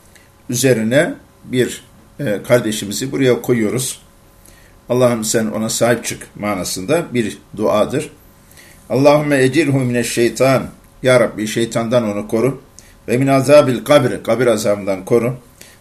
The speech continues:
Allahümme cafil ardı an cembeyihi ve s-, ve safit ruhahu ve lakkihi minke rıdvane. Efendim ya Rabbi onu,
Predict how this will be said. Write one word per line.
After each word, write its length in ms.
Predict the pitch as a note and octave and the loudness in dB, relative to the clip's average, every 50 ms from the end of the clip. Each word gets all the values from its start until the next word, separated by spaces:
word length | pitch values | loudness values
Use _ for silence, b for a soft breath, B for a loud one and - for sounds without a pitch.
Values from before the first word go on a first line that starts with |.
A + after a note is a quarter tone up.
| B - | B -6
Allahümme 500 | A2 A#2+ C3 C#3 C#3 C#3 C3+ C3 B2+ A2 | -2 0 4 4 4 4 2 0 0 2
cafil 440 | A2+ C#3+ D3 C#3 C3+ - B2+ A#2+ - | 4 6 6 6 4 2 -2 -2 0
ardı 300 | - C3+ C3+ A#2+ G#2+ A#2 | 2 2 2 2 2 0
an 240 | A2+ A#2+ A#2 A2 G#2+ | 0 0 0 -2 -2
cembeyihi 720 | G#2+ C3+ C#3+ C#3+ C3+ G#2+ A#2+ B2 C3 C3+ C3+ A#2 B2+ C3 A#2+ | 2 2 2 2 2 2 2 2 2 2 0 -2 -4 -4 -4
ve 80 | A2 | -6
s-, 280 | G#2 - - A2+ A2 - - - _ _ _ _ - - | -6 -6 -6 -6 -8 -8 -10 -18 _ _ _ _ -16 -10
ve 100 | G2 G#2 | -8 -6
safit 460 | - - B2 C3 C3 - D#3 D#3 D3+ - - b b b b b b b b b G#2 | -4 -2 -2 -2 -2 -2 -4 -4 -6 -8 -18 b b b b b b b b b -2
ruhahu 580 | A2+ C3+ C#3+ C#3+ C3+ C3 B2+ B2+ C3 D3 C#3 | 2 4 6 6 6 6 4 4 2 2 4
ve 120 | B2 B2 C3 | 4 4 4
lakkihi 600 | C#3+ C3+ - - A2+ B2 B2+ A#2+ C3 D3 D3 - | 4 2 0 -2 -4 -2 -2 -2 -2 -4 -4 -4
minke 400 | - B2+ C3 C3 C3 - B2 A2+ | -4 -4 -4 -2 -2 0 0 2
rıdvane. 640 | A2+ A#2 A2 A2 A2 A#2+ C3 C3 C3 C3+ C#3 D3 D3 - - - - - - - - b b b b b b b b b - - | 2 0 -2 0 4 4 4 4 4 2 0 0 -2 -8 -18 -20 -20 -20 -20 -20 -20 b b b b b b b b b -12 -10
Efendim 360 | - - - C3 C3 A#2+ A2 | -6 -2 0 0 0 0 0
ya 200 | B2 C3 C3+ C3 | 2 2 4 4
Rabbi 380 | B2+ A#2 G#2+ C3 C#3+ C#3 - - | 4 2 2 0 -4 -4 -4 -4
onu, 320 | - B2+ C3 C3+ C3 C3 | -2 0 0 0 -2 -4